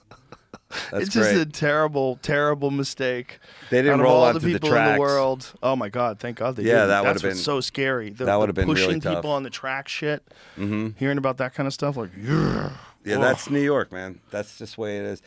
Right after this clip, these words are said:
Speaker 1: There's a lot of towns like that now, just, like, where it's like, "Oh, I guess that's the way it is."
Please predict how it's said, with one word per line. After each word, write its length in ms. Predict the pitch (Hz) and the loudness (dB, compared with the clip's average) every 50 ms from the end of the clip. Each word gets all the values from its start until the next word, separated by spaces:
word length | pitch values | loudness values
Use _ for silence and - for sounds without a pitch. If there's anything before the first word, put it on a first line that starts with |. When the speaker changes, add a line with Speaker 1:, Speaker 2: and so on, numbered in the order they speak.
| _ _ _ | _ _ _
Speaker 1:
There's 140 | - 135 139 | -6 0 0
a 40 | 170 | 2
lot 260 | 170 170 175 170 160 | 2 2 2 2 0
of 100 | 143 - | -2 -2
towns 340 | - 120 117 117 113 104 104 | -2 -4 -2 -4 -4 -6 -8
like 200 | 107 98 92 - | -8 -8 -8 -8
that 200 | 101 95 92 95 | -10 -10 -10 -10
now, 300 | 98 95 95 90 90 87 - | -10 -12 -12 -12 -14 -14 -14
just, 220 | - 95 - - | -14 -14 -12 -10
like, 140 | 104 98 - | -12 -12 -10
where 180 | - 95 92 92 | -10 -12 -12 -12
it's 140 | 87 - | -12 -10
like, 160 | 98 95 90 _ _ _ _ - | -10 -12 -12 _ _ _ _ -4
"Oh, 140 | 92 95 | -2 0
I 80 | 98 98 | 0 0
guess 200 | 90 107 98 - | 0 -2 -4 -2
that's 260 | - 107 101 - - | -2 -2 -2 -2 -4
the 80 | - 104 | -6 -4
way 180 | 101 101 101 | -4 -2 -2
it 60 | 104 104 | -4 -4
is." 240 | 104 98 90 - | -6 -6 -8 -12